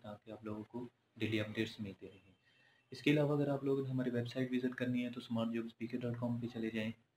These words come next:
आप लोगों को उस पर daily updates मिलती रहती हैं।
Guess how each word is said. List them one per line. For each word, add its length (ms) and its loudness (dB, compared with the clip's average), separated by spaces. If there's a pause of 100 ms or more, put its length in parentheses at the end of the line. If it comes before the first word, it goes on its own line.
(280)
आप 180 -6
लोगों 220 4
को 80 2
उस 100 -2
पर 260 2 (340)
daily 200 8
updates 380 6
मिलती 240 4
रहती 300 4
हैं। 140 6